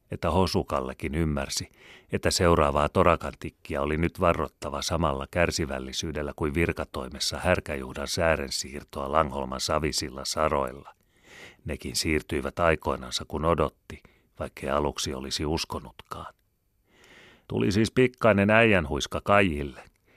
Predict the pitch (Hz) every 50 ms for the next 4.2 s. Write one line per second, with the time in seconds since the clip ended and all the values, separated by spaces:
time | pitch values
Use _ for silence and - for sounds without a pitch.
0 | _ _ _ _ _ _ _ - 104 101 107 107 101 98 90 85 - 87 - -
1 | 101 101 104 95 - _ - 90 80 80 80 - - 104 98 - _ - 92 73
2 | 78 71 69 69 71 - - 87 87 95 98 92 85 78 73 71 71 76 80 85
3 | 80 - 104 101 92 95 85 73 67 - - - 80 - - 95 90 87 85 76
4 | 67 65 65 65